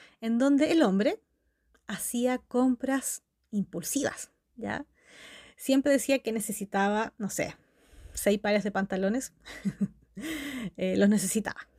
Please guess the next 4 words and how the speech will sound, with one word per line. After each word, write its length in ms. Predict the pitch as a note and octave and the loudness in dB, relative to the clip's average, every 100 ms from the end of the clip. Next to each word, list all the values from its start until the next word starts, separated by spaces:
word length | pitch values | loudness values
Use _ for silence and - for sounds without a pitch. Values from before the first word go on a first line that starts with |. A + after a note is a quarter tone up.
| _ - | _ -4
ya, 160 | D3+ | -2
urgente. 480 | G#3 - E3 - - _ _ - - - _ | -2 -2 -4 -4 -20 _ _ -20 -20 -20 _
Y 220 | A#3 B3+ | 0 0
también 540 | C#4 C#4 B3 G3 A#3 | 2 2 2 2 0